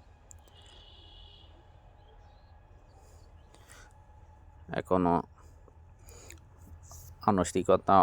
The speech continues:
অনেক বাকি আছে, আনুষ্ঠানিকতা পরে সব কিছু শুরু হবে। ওকে, পথযাত্রী,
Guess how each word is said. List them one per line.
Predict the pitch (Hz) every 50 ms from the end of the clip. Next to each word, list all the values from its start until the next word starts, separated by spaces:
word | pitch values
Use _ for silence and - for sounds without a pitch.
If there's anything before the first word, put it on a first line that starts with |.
| 90 95
অনেক | 95 92 85 - - - - 104 95
বাকি | 92 85 85 - 95 92 87 82
আছে, | - - 98 95 113 - - - - - - - - - - - - - - - - - - - - - - - - - - - - - - -
আনুষ্ঠানিকতা | 98 98 90 - - - 104 98 95 92 95 95 90 90 90 - 98 95 95 - - - - - - - - - - - - - - - - - - - - - - - - - - - - - - - - - - - -
পরে | 107 98 90 87 85 80 - - - -
সব | 101 92 85 -
কিছু | 101 92 - - 98 90 - - - - - - - - -
শুরু | - 104 92 92 90 95
হবে। | 98 92 92 95 117 127 - - - - - - - - - - - - - - - - - - - - - - - - - - - - - - - - - - - - - - - - - - - - - - - - - - - - - - - - - - - - - - - - - - - - - - - - - - 90
ওকে, | - - - 90 87 82 - - - - - - - - - - - - - - - - - - - - -
পথযাত্রী, | 110 101 90 90 104 92 - - - 92 92 95